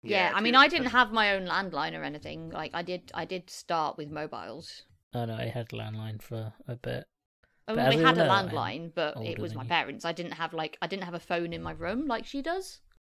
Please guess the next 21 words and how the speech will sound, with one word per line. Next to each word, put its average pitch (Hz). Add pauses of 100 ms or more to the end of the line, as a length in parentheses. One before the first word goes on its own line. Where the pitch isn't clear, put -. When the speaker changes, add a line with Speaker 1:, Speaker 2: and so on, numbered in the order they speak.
(160)
Speaker 3:
Oh, 180
no. 120 (500)
Speaker 1:
I 240
would 220
not 262
have -
trusted 180
my 175
parents 170
not 175
to 170
listen 165
in. - (400)
Speaker 3:
But 147
that 185
might 175
have 156
been 143
an 123
American 117
thing, -